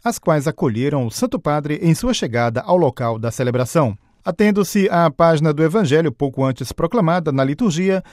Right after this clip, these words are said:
Francisco ressaltou tratar-se, em todo o Evangelho de Lucas, da única vez em que Jesus prega junto do chamado Mar da Galileia. No mar aberto, confundem-se a esperada fecundidade do trabalho com a frustração pela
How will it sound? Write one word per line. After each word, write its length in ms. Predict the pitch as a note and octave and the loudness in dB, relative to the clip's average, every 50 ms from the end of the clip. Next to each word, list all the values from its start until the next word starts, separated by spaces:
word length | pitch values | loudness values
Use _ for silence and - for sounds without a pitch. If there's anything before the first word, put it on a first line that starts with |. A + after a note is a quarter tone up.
| _ _ | _ _
Francisco 640 | - - B3 C4+ A#3+ - - F3 G3+ F#3+ - - | -4 0 0 0 0 0 0 -2 -2 -2 -2 -2
ressaltou 460 | F3 F#3 F#3 - F3+ D3+ B2 D3 D#3 D#3 | -2 -2 0 0 0 0 0 0 -2 -2
tratar-se, 680 | - E3 D3 C3+ - C#3 D3+ D#3 C#3+ - C#3 B2 - - | 0 0 -2 0 0 -2 -2 -2 -4 -4 -8 -10 -8 -6
em 140 | C3+ B2 A2+ | -4 -4 -4
todo 440 | - - D#3+ F#3+ G3+ F3+ D#3 D3 - | -2 -2 0 0 0 0 -2 -4 -4
o 80 | C3+ | -2
Evangelho 540 | C3+ C3 A2+ A#2 A2 G#2 F#2+ B2+ C3+ C3 A#2+ | -2 -2 -2 -2 -4 -4 -2 -2 -2 -2 -2
de 100 | G#2+ A2+ | -4 -4
Lucas, 520 | A2 B2+ E3 G#3 G3 - F#3+ F3+ - - - - - - | 0 2 2 2 2 0 -4 -4 -4 -8 -14 -20 -20 -16
da 200 | - B2+ A#2 G#2+ | -8 -4 -4 -2
única 360 | G#2 B2+ G3 B3+ C#4+ - C#4+ A3 | 0 2 2 2 2 2 0 0
vez 320 | B2+ C3+ D#3 E3 - - - | 0 0 0 -2 -2 0 0
em 100 | F#3 F3 | 2 2
que 140 | E3 B3 A3+ | 2 2 0
Jesus 400 | F3+ - C3+ A#2 D3 D3+ - - | 0 0 0 0 -2 -4 -6 -6
prega 440 | - - E3+ F#3+ G3+ G3 G3+ F#3+ | -6 -4 -4 -4 -4 -2 -2 -2
junto 480 | C#3+ A2+ G2+ G2+ C3 F#3 A3 G#3+ - A#3 | -2 -2 -2 0 0 0 0 0 -2 -4
do 120 | G#3 A3+ | -4 -4
chamado 500 | G#3 - G3 D3 C#3 C#3 C#3+ C3+ C#3 C3 - | -4 -2 -2 0 0 0 0 -2 -2 -6 -4
Mar 300 | - C#3 D#3+ F#3 F3 D#3 | -2 -2 0 0 0 0
da 140 | C#3 C#3 C3 | 0 0 2
Galileia. 540 | A2+ C3 B2 B2 A#2 A#2 A2+ A2 A2 G#2 - - _ _ _ _ - | 2 2 2 2 0 0 -2 -4 -6 -10 -14 -16 _ _ _ _ -2
No 80 | A#3 | 2
mar 180 | G#3+ F#3 F3 F#3 | 4 4 4 4
aberto, 560 | A3+ A3+ C#3 C#3+ E3 A3 A3 G3+ - - G#3 | 2 2 2 2 2 2 0 -2 -2 -6 -6
confundem-se 760 | E3 - C#3+ B2 - - D#3 D3+ C#3 D3 C#3 A#2 - C#3 C3 - | -2 -2 -2 -2 -2 -2 -4 -2 -2 -2 -4 -2 -4 -6 -4 -2
a 80 | C#3 | -2
esperada 640 | C3 C3 - - - A#2+ B2 D#3+ G3+ G3+ F#3+ D3+ C#3+ B2 | -4 -4 -4 -4 -2 0 0 0 0 0 0 0 -2 -2
fecundidade 760 | - - C3 - - D#3 C3+ C3+ A#2 A2+ C3 C#3 C#3+ C3 C#3 | 0 -2 -2 -2 -2 -2 -2 -2 -2 0 0 0 0 -2 -2
do 120 | C3+ D#3 | -4 -2
trabalho 540 | D#3+ E3 A3 G3+ B2+ A#2 D3 E3 E3+ D3+ C#3+ | -2 -2 -2 -2 -2 -2 -4 -4 -4 -4 -6
com 160 | - - D#3 | -4 -4 -2
a 60 | D3 | -2
frustração 640 | - - - A#3+ A3+ - F#3 D#3 C3+ - - D3+ D#3 D#3 | -4 -4 -6 -8 -6 -2 -2 -2 -2 -2 -2 -2 -4 -2
pela 260 | - E3+ D#3+ - | -2 -2 -2 -2